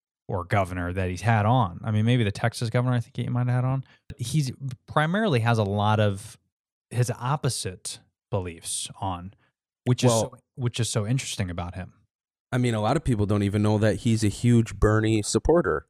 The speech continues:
Speaker 2: Like, Joe
Speaker 1: Yep.
Speaker 2: Rogan wanted Bernie Sanders to be president, but you've been taught to believe that he's just as far right as they come, but just listen for yourself,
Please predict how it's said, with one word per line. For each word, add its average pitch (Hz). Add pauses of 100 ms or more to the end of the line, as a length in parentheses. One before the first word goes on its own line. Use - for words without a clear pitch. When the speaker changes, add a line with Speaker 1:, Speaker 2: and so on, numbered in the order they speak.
Speaker 2:
Like, 101
Joe 117
Speaker 1:
Yep. 139
Speaker 2:
Rogan 113
wanted 85
Bernie 90
Sanders 87
to 82
be 87
president, 90
but 87
you've 98
been 101
taught 95
to -
believe 92
that 85 (240)
he's 98
just 95
as 107
far 101
right 98
as 92
they 87
come, 107
but 87 (500)
just 101
listen 78
for 80
yourself, 78